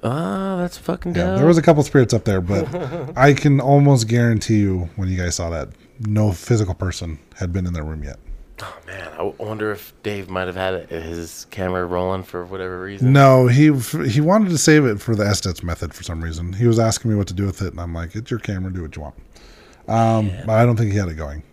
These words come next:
Speaker 1: Interesting.
Speaker 2: Anything else?
Speaker 1: Oh, I don't, I don't know. Let's see.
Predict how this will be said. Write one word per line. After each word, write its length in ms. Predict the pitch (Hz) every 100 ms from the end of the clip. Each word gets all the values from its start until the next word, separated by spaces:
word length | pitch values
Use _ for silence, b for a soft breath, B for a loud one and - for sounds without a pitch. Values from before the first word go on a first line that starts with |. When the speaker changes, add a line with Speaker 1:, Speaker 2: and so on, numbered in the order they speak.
| _ b b b b b b
Speaker 1:
Interesting. 1700 | 98 110 - - 110 117 117 127 - - 73 131 120 104 87 78 76 - _ _ 120
Speaker 2:
Anything 220 | 120 117
else? 440 | 131 170 - - b b b _ _ _ -
Speaker 1:
Oh, 360 | 101 98 82 69 73 B -
I 40 | 92
don't, 300 | 95 85 - -
I 120 | 90
don't 120 | 87
know. 300 | 95 85 80
Let's 180 | 95 95
see. 240 | 92 82